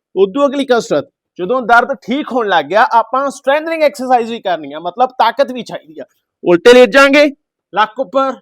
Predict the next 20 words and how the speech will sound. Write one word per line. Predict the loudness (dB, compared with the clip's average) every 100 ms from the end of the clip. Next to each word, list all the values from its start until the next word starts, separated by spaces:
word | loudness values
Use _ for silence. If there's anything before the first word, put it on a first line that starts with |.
| _ -14
ਆਪਾਂ | -6 -6 -6 -14 _ -8
ਗਰਦਨ | -6 -6 -10
ਉੱਪਰ | -10 -10
ਚੱਕਾਂਗੇ, | -12 -14 -14 -12 -8 -10 -10 _ -14
ਇੱਥੇ | -14 -6 -6
ਆਪਾਂ | -4 -6
ਹੋਲਡ | -6 -6 -4 -4
ਕਰਾਂਗੇ | -6 -8 -8 -6
ਪੰਜ | -8 -6 -10 -10
ਸੈਕਿੰਡ | -14 -10 -8
ਲਈ, | -8 -10 -14 _ _ _
ਫਿਰ | 4
ਆਪਾਂ | 4 4 2
ਵਾਪਸ | 4 4 2 0 -4
ਇਸ | -10
ਦੇ | -8 -8
ਵੀ | -6
ਦਸ | -6 -6 -6
ਸੈੱਟ | -14 -10
ਲਾਓ। | -12 -12